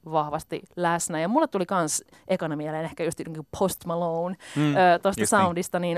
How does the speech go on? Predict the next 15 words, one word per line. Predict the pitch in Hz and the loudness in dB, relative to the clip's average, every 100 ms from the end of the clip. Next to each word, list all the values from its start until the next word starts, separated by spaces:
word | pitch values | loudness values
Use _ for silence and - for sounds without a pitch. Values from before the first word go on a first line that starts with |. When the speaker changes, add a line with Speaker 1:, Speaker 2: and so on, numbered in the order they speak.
| - | -4
Speaker 1:
o-, | - | -6
oliks | - 240 240 - | 0 0 0 -4
hän | - 190 170 165 | -2 0 0 -2
tai | 175 156 160 | 0 0 0
tän | 180 165 | -2 -4
tyyppinen | 156 160 - 160 156 | -4 -6 -6 -8 -8
niinku | 147 160 165 165 - | -8 -8 -6 -6 -6
Lil | 170 156 160 - | -6 -6 -8 -10
Peep | 156 156 | -10 -8
ja | |
muu | 160 165 165 175 - - _ | -8 -6 -6 -6 -10 -20 _
emo-trappi | 165 160 147 - - - 156 - 147 | -8 -6 -6 -8 -18 -10 -10 -8 -10
sulle | 143 151 | -6 -6
jonkunnäköinen | 156 - 160 - 85 | -6 -8 -10 -10 -10
inspiraatio? | 156 - - - | -10 -10 -10 -10